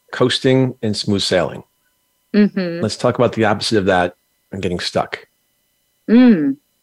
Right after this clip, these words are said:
Speaker 1: Talk to us about limiting beliefs that cause us to get stuck.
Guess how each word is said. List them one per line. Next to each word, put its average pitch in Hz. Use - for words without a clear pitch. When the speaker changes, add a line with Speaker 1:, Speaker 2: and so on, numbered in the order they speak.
Speaker 1:
Talk 147
to 180
us 151
about 120
limiting 120
beliefs 107
that 98
cause 104
us 107
to 104
get 92
stuck. -